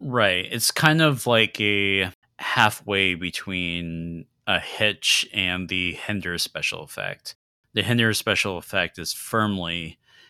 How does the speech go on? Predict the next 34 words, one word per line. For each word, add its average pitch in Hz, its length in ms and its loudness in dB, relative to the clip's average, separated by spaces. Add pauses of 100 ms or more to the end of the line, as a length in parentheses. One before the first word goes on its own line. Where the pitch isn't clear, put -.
(200)
in 92 200 -2
the 80 100 -4
player's 82 760 -2 (240)
hands 95 640 0
in 90 140 -6
terms 85 400 -6
of 82 440 -6 (160)
deciding 90 580 0
when 87 140 -4
to, 82 100 -12
like, 78 200 -6
actually 82 320 -4
hinder 87 300 -8
themselves. 82 720 -10 (100)
And 92 320 -6
it's 87 140 -4
kind 110 340 0
of 104 60 -4
the 107 140 -2
same 104 260 0
idea 98 320 0
here, 107 540 -4 (200)
where 92 260 -2
preferably 107 1040 -2
the 92 200 -6
player 104 640 0
is 98 440 -4
the 95 100 -8
one 98 400 -2
making 90 320 -6
that 90 220 -2
declaration, 90 720 -4
is 85 140 -6
like, 85 320 -4